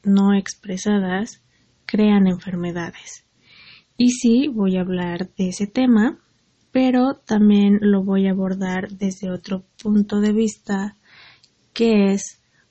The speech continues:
obviamente, la ley de la conciencia, que es un tema que hemos estado hablando últimamente aquí en el podcast.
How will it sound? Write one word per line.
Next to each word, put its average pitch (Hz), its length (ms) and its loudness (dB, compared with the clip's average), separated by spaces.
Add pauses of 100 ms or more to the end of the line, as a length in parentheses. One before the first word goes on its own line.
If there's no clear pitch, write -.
obviamente, 185 960 -4 (420)
la 190 200 0
ley 175 480 -2 (120)
de 185 160 0
la 175 440 -4 (160)
conciencia, 202 1040 -2
que 190 240 -6
es - 180 -10
un 190 140 -6
tema 190 400 -4
que 190 220 -10
hemos 185 340 -8
estado 190 540 -4
hablando 208 680 2 (440)
últimamente 185 920 2
aquí 185 420 -8
en 175 120 -6
el 165 120 -10
podcast. - 760 -16